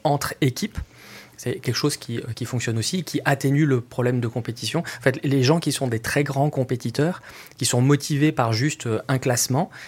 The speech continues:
c'est un, deux, trois pour cent de la population. Et donc, quand on s'adresse à, à un public qui est large, euh, quand on est en, en, en particulier en éducation formelle, on a besoin de s'adresser à tout le groupe. On peut pas avoir un modèle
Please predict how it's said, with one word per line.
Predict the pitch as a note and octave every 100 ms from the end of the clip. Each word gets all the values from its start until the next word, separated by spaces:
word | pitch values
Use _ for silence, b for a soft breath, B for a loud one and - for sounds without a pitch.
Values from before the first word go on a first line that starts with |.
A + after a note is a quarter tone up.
| B
c'est | - C3+ C#3+ C#3+ D3+ - - _ _ -
un, | A2+ A#2
deux, | A2 A2 A#2
trois | - A2+
pour | A2
cent | B2
de | A#2
la | G#2
population. | A2+ A#2 A2 - F#3 B B B B B
Et | A2
donc, | A#2+ - -
quand | D3 C#3+
on | D3
s'adresse | C#3 C#3 C3+ D3+ - - - -
à, | A#2 A2+ - A#2
à | A2+ A2+
un |
public | G2+ - C3+ B2+ C#3 - -
qui | G#2+
est |
large, | G#2+ D3 G3 - B B B B -
euh, | G2+
quand | A2+ A2
on |
est | G#2+
en, | F#2 F2+ F2 F#2 -
en, | G#2
en | F#2+
particulier | G#2+ - G#2+ A#2+ A#2+
en | G#2 G2+
éducation | G#2+ A2 G#2+ G#2+
formelle, | F#2+ A2 A2 F3+ G3 -
on | A#2
a | A2+
besoin | A#2 D3+
de |
s'adresser | B2+ A#2 B2+ C3
à |
tout | A2 D3+
le |
groupe. | C#3+ D#3 -
On | -
peut | A#2+
pas | A#2 C3+
avoir | C3 A#2+ -
un | B2+ G#2+
modèle | A2 A#2+ B2 A#2+